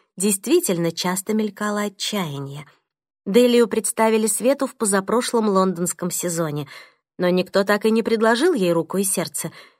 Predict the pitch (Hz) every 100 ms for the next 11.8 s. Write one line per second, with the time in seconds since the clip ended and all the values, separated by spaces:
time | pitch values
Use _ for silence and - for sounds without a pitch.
0 | _ 190 185 254 247 233 208 214 208 214
1 | 202 196 202 339 - - 233 - 180 -
2 | 165 175 175 160 151 156 - 170 156 131
3 | - - - _ _ _ - 208 - 156
4 | - 247 - _ _ _ - - 175 180
5 | 180 175 208 196 _ _ - 185 190 175
6 | 156 - - 151 - _ _ _ _ _
7 | 185 247 311 269 240 - 285 262 240 196
8 | 196 240 - 269 269 175 - - - -
9 | 226 214 214 220 226 214 220 214 202 254
10 | 320 - 196 196 - 220 - 262 - 262
11 | 247 233 - 262 285 233 151 -